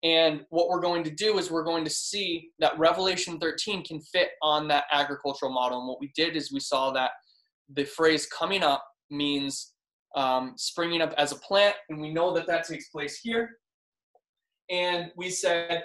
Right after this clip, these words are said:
"Okay, well, what date can we put on that, on that event?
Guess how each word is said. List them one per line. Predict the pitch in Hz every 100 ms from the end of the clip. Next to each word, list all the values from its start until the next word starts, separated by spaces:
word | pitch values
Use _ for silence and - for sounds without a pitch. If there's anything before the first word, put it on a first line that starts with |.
| -
"Okay, | 170 180 170
well, | 170 156
what | 180 180
date | 185 185 180
can | 170
we | 156 156
put | 214
on | 185 151
that, | 143 143 - _ _ _ _ _ _ _ _ _ _ _ -
on | 175
that | 175 - 151
event? | 143 208 170